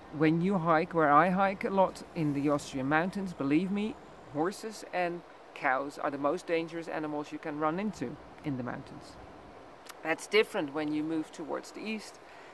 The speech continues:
towards, uh, the Czech Republic, or even further east, um, because that's where they, I think they have bears, they have wolves, they have mo-, da-, animals that are more dangerous than, um,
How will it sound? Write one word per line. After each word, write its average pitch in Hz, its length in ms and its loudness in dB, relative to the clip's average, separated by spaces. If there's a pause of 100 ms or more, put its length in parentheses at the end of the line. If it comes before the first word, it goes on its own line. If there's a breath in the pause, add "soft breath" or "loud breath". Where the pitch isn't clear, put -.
(100)
towards, 151 540 -6
uh, 131 240 -4
the 143 80 -4
Czech - 240 -8
Republic, 175 640 4 (160)
or 131 260 -4
even 143 220 -12
further 196 320 0
east, 165 360 -4 (840 loud breath)
um, 143 320 -6
because 156 340 -6
that's - 280 -2
where 131 440 -2 (440)
they, 135 260 -6
I 151 60 -2
think 202 260 -6
they 135 120 0
have 127 260 -4
bears, 156 360 2
they 135 160 -2
have 131 280 -6
wolves, 165 380 2
they 151 140 -2
have 151 200 -2 (840)
mo-, 160 220 -2 (140)
da-, 180 240 6
animals 208 460 2
that 165 120 2
are 151 80 4
more 170 240 2
dangerous 151 640 -2
than, 139 320 0
um, 131 340 -4